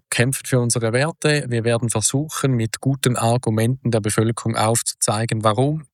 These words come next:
eben diese Verankerung der Neutralität in der Schweizer Bundesverfassung von Bedeutung ist,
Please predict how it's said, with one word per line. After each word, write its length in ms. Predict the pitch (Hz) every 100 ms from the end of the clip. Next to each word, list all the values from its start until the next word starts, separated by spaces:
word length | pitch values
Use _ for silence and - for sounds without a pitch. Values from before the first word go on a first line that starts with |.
| -
eben 460 | 170 160 131 113 101 - - _ _
diese 240 | 156 147 120
Verankerung 680 | 117 113 123 151 - 123 117
der 140 | 113
Neutralität 840 | 113 117 - 110 107 - 110 110 -
in 100 | 117
der 80 |
Schweizer 420 | 110 107 110 107 -
Bundesverfassung 1000 | 113 113 107 - - 110 110 - 110 104 - -
von 280 | - 113 110 -
Bedeutung 680 | 104 113 147 156 160 151 - - _ -
ist, 440 | 147 143 -